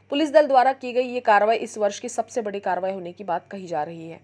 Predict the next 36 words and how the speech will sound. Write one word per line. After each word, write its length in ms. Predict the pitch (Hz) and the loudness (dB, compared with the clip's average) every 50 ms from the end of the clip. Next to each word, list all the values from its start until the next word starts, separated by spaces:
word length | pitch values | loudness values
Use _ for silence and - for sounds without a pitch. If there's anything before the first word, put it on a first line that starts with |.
| _ _ _ _ _ _ - | _ _ _ _ _ _ 4
प्राप्त 280 | - 240 240 240 - 294 | 6 6 6 6 2 -2
जानकारी 420 | 269 294 254 262 262 262 262 269 | 0 0 0 2 2 0 0 0
के 80 | 269 269 | 0 -2
अनुसार 340 | 262 254 247 269 247 277 277 | -4 -2 0 2 2 2 0
जिले 220 | 247 226 208 214 | -2 -4 -4 -4
के 120 | 214 226 220 | -2 -2 -2
उत्तर 300 | 202 202 - - 226 226 | -2 -2 -2 -2 -2 -2
पूर्वी 340 | 220 - 214 208 196 208 214 | -2 -2 -4 -4 -4 -6 -8
क्षेत्र 460 | - - - 202 185 185 - 214 214 | -8 -8 -6 -6 -6 -4 -4 -6 -6
में 120 | 202 208 214 | -6 -8 -8
छत्तीसगढ़ 580 | - - 208 - - 240 233 220 208 214 214 | -8 -10 -10 -10 -10 -12 -8 -4 -2 -2 -2
सीमा 320 | 214 - 214 196 190 190 208 | -4 -6 -8 -6 -6 -6 -6
से 140 | - 226 | -8 -8
सटे 300 | 220 - 185 - 175 175 - _ _ - - - _ - | -10 -10 -10 -10 -12 -14 -16 _ _ -20 -20 -20 _ 2
ग्यारह 280 | 208 226 226 233 254 269 | 6 8 8 10 8 6
पत्ती 300 | 269 277 277 - 285 269 | 6 2 -4 -4 -8 -4
कोटगुल 400 | - 233 220 202 196 220 233 226 | 0 2 2 2 0 -2 -4 -2
जंगल 280 | 208 208 196 196 196 | -2 -2 -2 -2 -4
परिसर 420 | 202 202 190 190 202 202 - 226 214 | -2 -2 -4 -4 -4 -4 -6 -6 -6
में 140 | 190 175 - _ _ _ _ _ _ - | -8 -10 -12 _ _ _ _ _ _ -4
नक्सलीय 460 | 226 233 233 - 262 254 240 262 269 | -4 -4 -2 0 -2 0 0 -2 -2
सक्रिय 340 | 269 254 - - 226 247 240 | -2 -4 -6 -6 -4 -4 -2
होकर 320 | 220 220 208 - 214 214 | -2 -2 -2 -2 -2 -2
बड़ा 220 | 202 196 180 190 | 0 0 0 0
कैंप 220 | 190 - 190 196 - - - | 0 -2 -4 -6 -6 -6 -4
आयोजित 360 | 190 175 175 175 208 202 - | -4 -4 -4 -4 -8 -8 -8
करने 240 | - 180 170 170 170 | -8 -6 -6 -8 -8
की 120 | - 196 | -10 -12
गुप्त 260 | 196 214 214 - - | -12 -12 -10 -6 -6
जानकारी 500 | 220 208 202 175 165 160 - 160 156 170 196 _ _ _ _ _ - | -6 -4 -4 -6 -6 -6 -8 -10 -10 -10 -14 _ _ _ _ _ -14
जिला 220 | - 214 240 254 262 | -10 2 4 4 4
पुलिस 280 | 254 247 226 220 196 190 | 4 2 -4 -4 -2 -2
दल 120 | 185 170 | -4 -4
को 120 | 180 180 | -4 -6
मिली 180 | 175 175 165 160 | -8 -8 -8 -10
थी। 200 | 165 - 170 180 | -10 -14 -16 -18